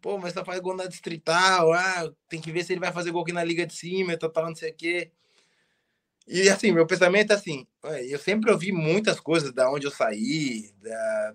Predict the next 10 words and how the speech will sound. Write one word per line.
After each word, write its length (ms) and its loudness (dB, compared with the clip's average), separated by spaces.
pô, 260 4
na 80 -8
minha 180 -2
vida 160 0
inteira 360 6
eu 40 4
sempre 280 4
ouvi 160 2
muitas 400 0
coisas. 460 -2